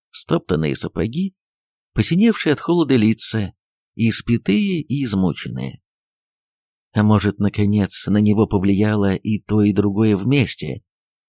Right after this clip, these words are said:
только всё грустнее и грустнее становились его мысли. «Боже, как много горя», — думал он. Мы весёлые и довольные, с беспечной улыбкой идём мимо людей,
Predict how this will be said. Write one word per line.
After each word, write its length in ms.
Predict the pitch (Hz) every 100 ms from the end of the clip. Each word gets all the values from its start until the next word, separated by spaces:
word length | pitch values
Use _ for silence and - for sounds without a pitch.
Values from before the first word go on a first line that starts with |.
| _
только 300 | - 196 165
всё 160 | - 139
грустнее 640 | 107 110 - 87 143 180
и 40 | 135
грустнее 580 | 107 107 - 160 214 180
становились 720 | - 120 107 - 147 127 -
его 380 | 92 92 104 87
мысли. 440 | 58 - 67 67 _ _ _ _ _ _ _ -
«Боже, 640 | 98 85 104 127 95 87 - _ _ -
как 220 | 98 -
много 540 | 82 76 156 180 151
горя», — 440 | - 170 160 - - _ -
думал 420 | 95 98 95 98
он. 200 | 95 98 - _ _ _ _ _ _ _ _ _ -
Мы 320 | 101 135 208
весёлые 840 | 190 151 139 180 185 175 170 143
и 120 | 107
довольные, 880 | 104 101 90 151 190 165 156 139 82 78
с 120 | 82
беспечной 680 | - 95 - 151 - - 101
улыбкой 880 | 98 104 185 190 - 147 143 98 95
идём 360 | 82 127 165 113
мимо 260 | 113 117
людей, 480 | 90 82 67 64 -